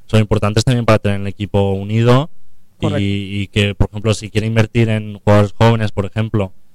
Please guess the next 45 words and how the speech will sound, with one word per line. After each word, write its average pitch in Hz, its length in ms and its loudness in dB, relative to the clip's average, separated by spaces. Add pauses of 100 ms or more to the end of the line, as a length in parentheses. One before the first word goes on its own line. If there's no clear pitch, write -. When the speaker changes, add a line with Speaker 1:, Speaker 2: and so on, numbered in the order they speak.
(160)
Speaker 1:
que 95 100 -2
se 101 100 -4
vayan 101 160 2
conociendo 110 380 2
y 107 40 0
que 104 120 0
vayan 101 180 -4
teniendo 107 240 -2
una 104 100 -2
buena 104 220 -4
química 107 420 -2
cuando 101 200 -8
están 98 200 -6
reunidos 98 420 -6
con 95 120 -8
la 87 80 -12
selección. 104 420 -6 (260)
Speaker 2:
Lo 247 140 2
único 349 200 -2
que 247 100 -4
le 208 100 0
pido 240 140 0
a 240 40 4
Diego 233 200 4
Coca 226 300 0
es - 140 -8
que 208 180 -2
ya 208 200 0
no 202 360 -2 (220)
intente 202 500 -2
experimentar 190 580 -4
con 190 180 -4
naturalizados. 160 760 -6
Creo 196 160 -2
que 208 100 -6
debe 202 200 0
enfocarse 196 420 -6
en 202 60 -4
trabajar 190 320 -4
con 196 120 -8
mexicanos, 240 600 -2 (260)
lo 180 120 0
hizo 180 160 -4
con 180 200 -2
Atlas. 226 480 0